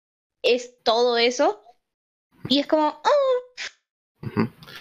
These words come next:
Speaker 2: Mm, yo en lo personal no creo que eso, eh, sea algo respetable porque ella está rozando,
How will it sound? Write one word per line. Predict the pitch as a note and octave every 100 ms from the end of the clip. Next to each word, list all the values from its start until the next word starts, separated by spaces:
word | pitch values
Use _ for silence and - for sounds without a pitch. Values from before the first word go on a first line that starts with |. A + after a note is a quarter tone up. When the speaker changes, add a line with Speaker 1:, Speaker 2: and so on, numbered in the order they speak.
| - - -
Speaker 2:
Mm, | A#2+ A#2+ A2 B2 A2+ G#2+
yo | B2 C#3
en |
lo | D#3
personal | D3+ C3+ C3+ C3+ C#3
no | B2+ -
creo | A#2+ A#2+
que | A#2+
eso, | B2 - B2 A#2 A2+ A2 G#2+ G#2 G#2 G#2
eh, | G#2 G#2+ G#2+
sea | - A2 G#2+
algo | A2 A2 A2+
respetable | A2+ A2+ A2 A2 A2+ A#2+
porque | G#2+ G#2+ A2
ella | A2 A2 A2
está | -
rozando, | A#2 A2+ - A2+ A2+ A2+ -